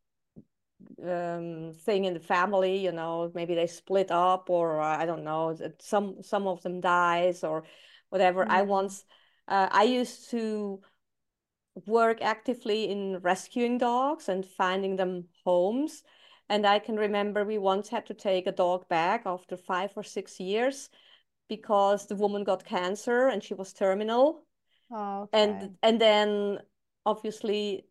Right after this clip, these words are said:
Speaker 1: you know, the, the partner was, uh, totally gone.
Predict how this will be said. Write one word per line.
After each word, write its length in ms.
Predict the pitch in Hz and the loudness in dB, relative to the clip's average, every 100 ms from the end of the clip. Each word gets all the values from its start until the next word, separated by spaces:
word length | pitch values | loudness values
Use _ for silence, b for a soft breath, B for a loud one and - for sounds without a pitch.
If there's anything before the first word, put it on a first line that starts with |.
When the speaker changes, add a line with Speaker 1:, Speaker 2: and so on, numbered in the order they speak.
| - | -8
Speaker 1:
you 100 | 196 | -4
know, 220 | 180 185 | -4 -4
the, 300 | 180 190 180 | 0 2 2
the 60 | 202 | -2
partner 720 | - 226 226 226 226 220 220 | 0 2 2 2 0 0 0
was, 580 | 214 202 196 196 - - | -2 -2 -2 -4 -10 -6
uh, 320 | 170 - 165 - _ | -4 -4 -8 -12 _
totally 400 | 220 190 240 220 | 0 2 0 0
gone. 520 | 208 190 196 220 262 | 4 4 4 2 0